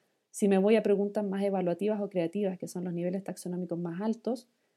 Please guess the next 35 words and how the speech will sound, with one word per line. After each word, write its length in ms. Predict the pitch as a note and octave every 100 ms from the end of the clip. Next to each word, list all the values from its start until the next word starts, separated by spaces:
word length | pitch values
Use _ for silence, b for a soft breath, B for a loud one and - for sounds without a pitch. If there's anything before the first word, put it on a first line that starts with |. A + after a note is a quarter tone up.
| _ _
tengo 260 | - G3 F#3+
que 100 | F3+
pensar 380 | E3 E3 F#3 F3
más 180 | F3
bien 280 | D#3 F3 G3
en 120 | E3+ D#3
preguntas 420 | D#3+ D3+ D3 D3
de 80 | D3+
desarrollo 640 | D3+ D#3 G#3+ A3+ A#3 C4 -
y 80 | E3
no 120 | E3
de 60 |
alternativas. 720 | D#3+ - E3+ F#3 C4+ C#4 D#4 D4
Entonces, 420 | G3+ A3 A#3 C4+ b b -
las 160 | G#3
decisiones 580 | F#3+ G3+ G3+ - D4+ F4+
que 120 | E4+ C4+
yo 140 | C#4+
tengo 240 | C#4+ C#4+
que 80 | C#4
tomar 260 | B3+ B3+ C4+
tienen 260 | - B3+ C#4
que 100 | C#4
ser 140 | C#4
planificadas. 840 | C#4 B3+ A#3 G3 A#3+ F#3 C#3+ - _ _ _ _ b b -
Entonces, 320 | G#3 B3+ A#3+
lo 120 | A#3
primero 600 | A3+ G#3+ E4 G4 A3+ B3+ -
que 100 | A3+
necesito 720 | A3+ A#3 A#3 C#4 A#3 C#4+ - _ _ -
es 180 | C4 C4+
que, 380 | - C4+ D4 -
obviamente, 540 | B3 B3+ C4 C4 C#4+
vaya, 520 | B3 B3 A#3+ C4+ C#4 -
eh, 300 | G3 G3